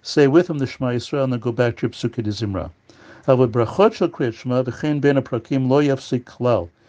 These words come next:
Okay, but if he already is in advance that he's already saying the brachot of Kriyat Sh-, uh, the brachot of Kriyat Shema, and even if he's a Bein HaPrakim, which we'll explain eventually what that means,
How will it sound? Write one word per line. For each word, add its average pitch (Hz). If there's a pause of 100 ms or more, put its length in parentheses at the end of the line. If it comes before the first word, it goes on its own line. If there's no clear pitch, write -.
(300)
Okay, 131
but 120
if 214
he 170
already 143
is 131
in 120
advance 131
that 120
he's 120
already 123
saying 123 (360)
the 123
brachot 139
of 127
Kriyat 127
Sh-, -
uh, 117
the 110
brachot 135
of 127
Kriyat 120
Shema, 127 (580)
and 123
even 156
if 131
he's 123
a 120
Bein 131
HaPrakim, 127
which 139
we'll 113
explain 120
eventually 113
what 107
that 107
means, 190